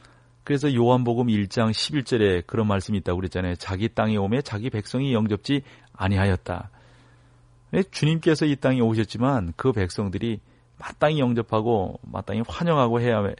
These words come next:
해야 됨에도 불구하고 그 주님을 영접지 아니했다는 거죠. 그러나 그 예수 그리스도에 대해서 베드로가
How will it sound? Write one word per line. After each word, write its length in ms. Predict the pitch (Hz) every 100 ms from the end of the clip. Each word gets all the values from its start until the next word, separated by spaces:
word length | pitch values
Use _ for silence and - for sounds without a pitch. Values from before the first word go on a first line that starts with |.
| -
해야 200 | 139 117
됨에도 340 | 117 107 95
불구하고 640 | 90 101 95 90 85 147 202 - - _ _
그 160 | 139
주님을 340 | 123 120 113 110
영접지 520 | 95 92 85 - 104 - - -
아니했다는 640 | 95 101 92 - 92 95
거죠. 400 | 82 80 85 85 - - - - - - - - - - - - - - - - - - _ _ _
그러나 580 | - 151 160 151 208 269 - _ _ _ _ _ _ _ _ -
그 800 | - 170 180 175 165 143 117 107
예수 460 | 110 131 - 196
그리스도에 680 | 175 160 175 - 175 175 175
대해서 680 | 165 165 165 160 180 185 185 - _ _ _ _ _ _ -
베드로가 480 | 139 147 170 170